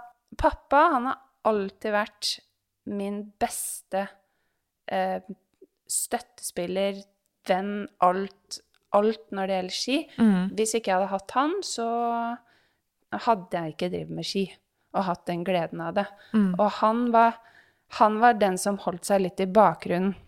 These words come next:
Speaker 1: Jeg husker en sommer hvor, eh, jeg hadde hatt ei økt i Hafjell,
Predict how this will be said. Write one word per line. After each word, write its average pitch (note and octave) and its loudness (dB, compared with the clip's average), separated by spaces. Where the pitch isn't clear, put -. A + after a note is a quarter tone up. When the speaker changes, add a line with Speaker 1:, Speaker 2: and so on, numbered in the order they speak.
Speaker 1:
Jeg D4+ 2
husker A#3+ -2
en G3 -2
sommer G#3 2
hvor, G3+ 0
eh, G#3 0
jeg - -16
hadde G#3+ 6
hatt G#3+ 2
ei G3+ 6
økt - -10
i G#3 -2
Hafjell, G3+ 2